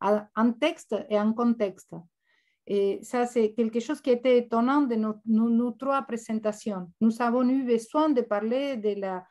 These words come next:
la crise sanitaire et comment tout cela a modifié, infléchi notre, notre travail de, de directeur, de professionnel, de, de accompagnateur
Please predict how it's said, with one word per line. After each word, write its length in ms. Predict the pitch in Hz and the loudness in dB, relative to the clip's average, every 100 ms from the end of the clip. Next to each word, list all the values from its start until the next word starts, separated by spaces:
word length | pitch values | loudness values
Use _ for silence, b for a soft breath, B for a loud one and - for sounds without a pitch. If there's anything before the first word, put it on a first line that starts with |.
| _ - | _ -4
la 140 | 202 | -4
crise 320 | 202 302 294 | 0 -2 0
sanitaire 640 | 254 233 220 254 277 285 233 | 0 0 0 0 0 0 -4
et 100 | 226 | -4
comment 400 | 220 220 240 247 | 0 0 0 -2
tout 160 | 254 226 | -8 -4
cela 340 | 233 220 247 | -2 0 2
a 40 | 233 | 2
modifié, 800 | 233 233 226 220 220 233 262 - _ _ - | 2 0 -4 -2 0 0 -2 -8 _ _ -6
infléchi 760 | 233 233 233 220 - 240 262 | -4 -2 -2 -2 -2 -2 0
notre, 680 | 254 208 196 208 190 185 175 b b b | 0 -2 -2 -2 0 0 0 b b b
notre 240 | 202 208 214 | -6 -2 0
travail 500 | 262 320 339 202 185 | 2 4 4 2 -2
de, 260 | 190 196 196 | -4 -4 -4
de 140 | 185 | -2
directeur, 580 | 190 202 202 - 262 277 | -2 -2 -2 -2 0 0
de 80 | 208 | -2
professionnel, 720 | 190 190 196 - 196 220 226 | -4 -10 -10 -8 -2 0 0
de, 180 | 196 185 185 | -2 -4 -4
de 160 | 180 | -6
accompagnateur 840 | 190 - 214 202 202 196 - 233 | -6 -2 0 0 -4 -6 -2 -2